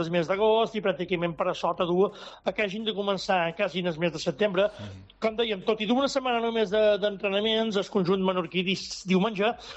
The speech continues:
Speaker 1: va guanyar a Son Moix seixanta-quatre a setanta-nou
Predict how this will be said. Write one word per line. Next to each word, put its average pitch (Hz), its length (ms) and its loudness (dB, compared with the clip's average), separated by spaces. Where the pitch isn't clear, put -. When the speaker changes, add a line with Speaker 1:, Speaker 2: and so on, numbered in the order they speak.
Speaker 1:
va 208 140 2
guanyar 202 300 0
a - 20 -2
Son 196 220 0
Moix 220 340 0
seixanta-quatre 202 760 -2
a - 20 -2
setanta-nou 202 760 2